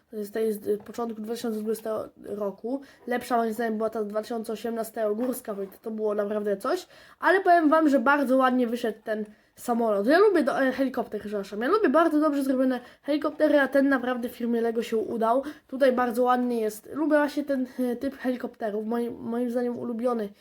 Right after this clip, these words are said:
typ helikopterów, właśnie mój ulubiony, najlepszy, który ma tutaj taki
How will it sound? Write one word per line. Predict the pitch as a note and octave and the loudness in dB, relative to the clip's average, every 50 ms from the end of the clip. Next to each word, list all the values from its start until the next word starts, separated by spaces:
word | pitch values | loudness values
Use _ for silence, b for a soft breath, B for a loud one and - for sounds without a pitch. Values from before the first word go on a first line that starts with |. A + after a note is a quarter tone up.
| b b b b | b b b b
typ | - A#3 G#3+ | -14 -14 -12
helikopterów, | - - G#3+ G#3 G#3 - G3+ - - A#3 A3+ A3 G#3+ G#3+ | -10 -8 -8 -6 -6 -8 -10 -10 -8 -8 -6 -6 -6 -8
właśnie | G#3+ G3+ - - G#3+ G#3+ G#3+ B B B B B | -10 -10 -10 -8 -8 -8 -8 B B B B B
mój | A3+ A3+ A#3 | -6 -4 -4
ulubiony, | A#3+ A#3+ A#3+ A#3+ A#3 A3+ A3 G#3 - - | -2 -2 -2 -2 0 0 -2 -2 -2 -4
najlepszy, | A3 A3+ A#3 A#3+ A#3+ A#3+ - - A3+ G#3 G3+ B B B B B | -4 -4 -2 -2 -4 -6 -6 -4 -4 -4 -4 B B B B B
który | B - A#3+ B3 | B -8 -4 -2
ma | A#3+ A#3+ A#3 | 0 0 0
tutaj | A#3 - A#3+ A#3 A#3 A#3 G#3+ G#3+ | 0 -2 -4 -4 -2 -2 -2 -2
taki | A3 A3 - - A3 G#3+ G#3+ G#3+ | -4 -6 -8 -10 -10 -10 -10 -12